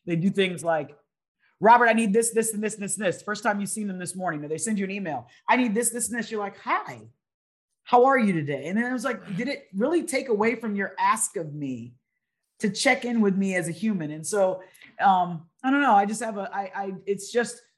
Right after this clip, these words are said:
Speaker 1: amazing to me how invisible we can be if we try. And I did it for years with a whole bunch of accomplishments, um, that, that screamed otherwise, but it was, they were the furthest thing from the truth.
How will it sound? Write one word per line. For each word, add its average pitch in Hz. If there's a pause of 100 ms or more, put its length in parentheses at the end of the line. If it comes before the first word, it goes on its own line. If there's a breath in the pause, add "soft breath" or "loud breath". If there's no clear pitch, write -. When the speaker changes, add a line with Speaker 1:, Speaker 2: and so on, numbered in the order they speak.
(280)
Speaker 1:
amazing 220
to 196
me 170
how 180
invisible 190
we 185
can 175
be 156 (320)
if 185
we 185
try. 156
And 170
I 185
did 240
it 240
for 214
years 208 (420)
with 185
a 185
whole 214
bunch 226
of 202
accomplishments, 196 (360 soft breath)
um, 165 (240)
that, 180
that 175
screamed 240
otherwise, 165
but 170
it 180
was, 175
they 180
were 170
the -
furthest 196
thing 185
from 165
the 151
truth. 143